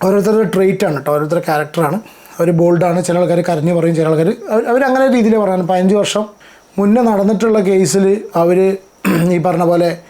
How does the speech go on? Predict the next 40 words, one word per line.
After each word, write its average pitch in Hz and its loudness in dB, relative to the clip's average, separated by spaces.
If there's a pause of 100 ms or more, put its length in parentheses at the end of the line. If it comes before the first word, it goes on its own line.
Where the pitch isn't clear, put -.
(580)
ആ, 165 0 (180)
ഇനിയിപ്പോൾ 185 0
കരയേണ്ട 185 0
ആവശ്യമൊന്നുമില്ല 190 0
എന്നുള്ളതാണ് 214 0
അവർ 233 2 (100)
പറയുന്നത്. 233 0 (140)
പിന്നെ 233 2 (180)
രണ്ടാമത്തെ 214 0
കാര്യമുള്ളത് 226 0
കലാഭവൻ 196 0
മണിയുടെ 233 2
കേസ് 185 0 (340)
ഇപ്പൊ 175 -4
കലാഭവൻ 180 0
മണിയുടെ 214 0
കേസ് 196 0
മരിച്ചു 165 -2
കഴിഞ്ഞാൽ 175 2
സ്വാഭാവികമായിട്ടും 170 0
മരിച്ചവരെ 196 -2
പറ്റി 202 0
ഒരുവിധം 196 2
ആൾക്കാരും 170 -2 (600)
പിന്നെ 202 2
പറയാറില്ല. 196 0
ഇനിയിപ്പോ 190 -4
സത്യങ്ങൾ 214 0
ഉണ്ടെങ്കിൽ 208 2 (120)
തന്നെ 156 -4
കലാഭവൻ 165 0
മണിയെക്കുറിച്ച് 185 -2
പല 208 0
കാര്യങ്ങളും 196 0
പല 190 2
രീതിയിൽ 190 2
പലരും 180 0
ഗോസിപ്സ് 170 -2
ആയിട്ടൊക്കെ 170 -2
പറഞ്ഞിരുന്നു. 160 -2